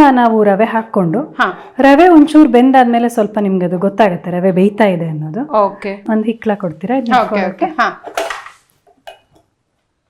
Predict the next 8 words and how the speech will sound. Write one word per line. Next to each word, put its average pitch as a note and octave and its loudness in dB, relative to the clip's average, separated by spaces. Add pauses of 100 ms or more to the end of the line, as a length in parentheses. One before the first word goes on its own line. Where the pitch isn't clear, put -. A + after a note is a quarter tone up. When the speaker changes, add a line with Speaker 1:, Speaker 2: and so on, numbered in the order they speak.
(1400)
Speaker 1:
ಇದನ್ನ G3 -8
ಕೆಳಕ್ಕೆ G#3 -4
ಇಳಿಸ್ಕೊಂಡ್ಬಿಡೋಣ. E3+ -6 (420)
Speaker 2:
ಓಕೆ. G#3+ -4
Speaker 1:
ಇಳಿಸ್ಕೊಂಡು C#4 -4
ನೀಟಾಗಿ G#3+ -2
ಇನ್ನೂ F3 0
ಬೆರೆಸಬಹುದು. D#3+ -10